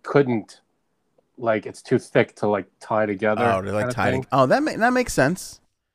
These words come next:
Speaker 2: That makes sense. You either go, you go one of two ways. You
Speaker 1: Yeah,
Speaker 2: go
Speaker 1: I,
Speaker 2: super
Speaker 1: I don't
Speaker 2: thin,
Speaker 1: know.
Speaker 2: like paper, or you go super thick. Yeah, 'cause you can't tie, like, a moving cloth together. That makes sense.
Speaker 1: Right, like a, like, picture, like, wearing, like, a, a, a throw rug. You can't
Speaker 2: Yeah.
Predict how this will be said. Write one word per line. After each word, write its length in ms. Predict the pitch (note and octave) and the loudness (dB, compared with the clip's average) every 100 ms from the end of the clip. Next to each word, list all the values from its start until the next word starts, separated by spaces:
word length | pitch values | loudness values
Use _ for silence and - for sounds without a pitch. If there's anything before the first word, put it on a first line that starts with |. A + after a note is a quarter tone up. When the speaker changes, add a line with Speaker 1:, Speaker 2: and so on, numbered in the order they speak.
| _ _ _ - | _ _ _ -6
Speaker 2:
That 100 | C#3 | -2
makes 220 | D3+ C#3+ | 0 0
sense. 480 | - G2+ A#2+ - - _ - | 0 0 -2 -8 -20 _ -2
You 140 | A#2+ | 4
either 220 | B2+ B2 | 6 6
go, 260 | A#2+ B2 A#2+ | 6 6 4
you 140 | B2 B2 | 2 4
go 80 | A#2 | 6
one 140 | A#2+ | 6
of 60 | A2+ | 4
two 160 | - G#2+ | 2 4
ways. 220 | G#2+ G#2 | 4 6
You 60 | |
Speaker 1:
Yeah, 100 | C3 | 4
Speaker 2:
go 80 | - | 4
Speaker 1:
I, 80 | - | 2
Speaker 2:
super 220 | A#2+ A#2 | 2 4
Speaker 1:
I 60 | B2 | 6
don't 80 | B2+ | 6
Speaker 2:
thin, 160 | A2 A2 | 6 4
Speaker 1:
know. 160 | A2+ - - | -2 -10 -4
Speaker 2:
like 200 | G#2+ G2+ | -2 0
paper, 400 | A2 G#2 G#2+ G#2+ | 0 0 2 4
or 120 | G#2 G2 | 4 2
you 100 | G2 | 0
go 140 | G2 | -2
super 320 | - G#2+ F#2+ | -2 -4 -4
thick. 360 | F#2 G2+ G2+ - | -4 -4 -4 0
Yeah, 120 | A#2 | -2
'cause 180 | - C#3 | -2 -8
you 60 | |
can't 240 | - A#2 G#2 | -2 -2 0
tie, 320 | G2+ F#2+ F2+ | 0 0 -2
like, 140 | F2+ | -4
a 40 | F#2 | -4
moving 300 | G2+ G2+ F2 | -4 -4 -6
cloth 300 | - E2+ - | -6 -6 -6
together. 340 | E2+ F2 F#2 | -10 -8 -6
That 140 | F2+ F2+ | -4 -4
makes 240 | E2+ - | -6 -10
sense. 400 | D2+ D2+ - _ _ _ _ _ _ _ _ _ _ _ _ _ _ _ _ - | -12 -14 -14 _ _ _ _ _ _ _ _ _ _ _ _ _ _ _ _ -8
Speaker 1:
Right, 200 | A2 F#2 | -4 -4
like 180 | F#2 F2+ | -6 -10
a, 60 | G2 _ - - _ | -12 _ -20 -20 _
like, 200 | F#2+ F2 _ _ _ _ _ - | -8 -8 _ _ _ _ _ -10
picture, 220 | G#2+ G2+ | -6 -4
like, 180 | F#2+ F#2+ | -2 0
wearing, 280 | G2+ G2 | 2 2
like, 140 | F#2+ F2+ | 0 -2
a, 540 | F2 F2 E2+ E2+ E2+ - | -4 -4 -6 -6 -6 -8
a, 40 | |
a 20 | |
throw 280 | - A2+ A2+ | -4 4 6
rug. 320 | G2+ F2 F2 - - | 6 2 -6 -14 -14
You 80 | F2+ | -4
can't 240 | A2 G#2 | 0 2
Speaker 2:
Yeah. 160 | A2 | 0